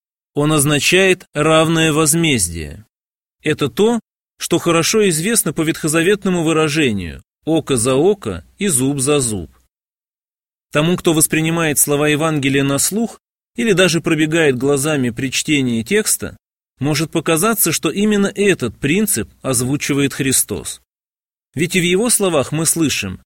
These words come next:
«Как люди с вами, так и вы с ними». Однако не стоит обольщаться, потому что в данном случае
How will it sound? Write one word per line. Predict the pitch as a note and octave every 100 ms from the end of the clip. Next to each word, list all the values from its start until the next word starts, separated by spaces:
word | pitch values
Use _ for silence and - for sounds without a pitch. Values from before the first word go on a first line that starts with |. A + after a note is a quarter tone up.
| _
«Как | - F3+ -
люди | F3 F#3 C3
с | -
вами, | C3 F#3 G3 E3 C#3 _
так | - G3 -
и |
вы | C#3 C#3
с | C#3 -
ними». | B2+ A#2+ F2 D2+ D2 _ _ _ _ _ _ _
Однако | - B2 F3+ F3+
не | E3
стоит | D3+ G3+ F#3+
обольщаться, | F#3 F3+ F#3+ - D#3+ - - - - _ _ _ -
потому | A2+ C#3+ D3
что | -
в | A#2+
данном | C#3 D#3+ C3 A#2+
случае | - G3 G#3+ - F#2